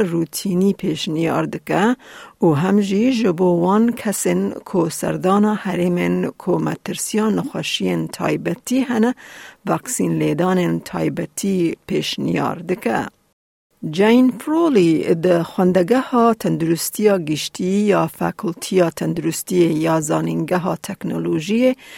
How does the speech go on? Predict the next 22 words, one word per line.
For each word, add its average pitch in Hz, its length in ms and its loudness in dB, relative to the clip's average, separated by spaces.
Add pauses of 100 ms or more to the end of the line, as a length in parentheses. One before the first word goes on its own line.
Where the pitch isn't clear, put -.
(260)
li 190 160 6
Sydney 262 580 4
profesoreke 185 1080 0
hevkar 240 640 -2
e. - 80 -6 (800)
Ew 165 360 2
dibêje, 160 520 0 (460)
rêwîtî 214 680 4
dikare 196 460 2
mirovan 185 920 4
bi 202 60 0
nexweşiyên 170 880 -2
enfeksiyonê 202 920 0
yên 170 400 0
ciddî 165 480 -2 (360)
yên 190 260 2
ku 185 260 -2
li - 100 -2
Astralya 226 680 0
nayên 175 760 2
dîtin 254 440 2
derxeholê. 170 1200 -2